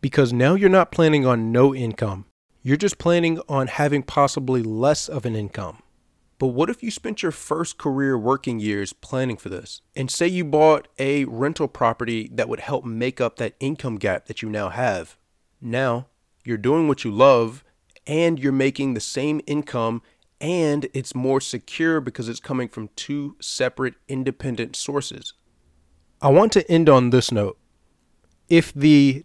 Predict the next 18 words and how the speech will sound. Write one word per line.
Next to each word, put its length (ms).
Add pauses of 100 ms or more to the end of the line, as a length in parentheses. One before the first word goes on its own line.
doing 300
what 180
you 80
love 340
hobby 460 (140)
that 180
brings 280
you 120
income 520
in 160
that 200
second 460
career 320
phase 480 (300)
truly 480
brings 420
you 80
happiness, 640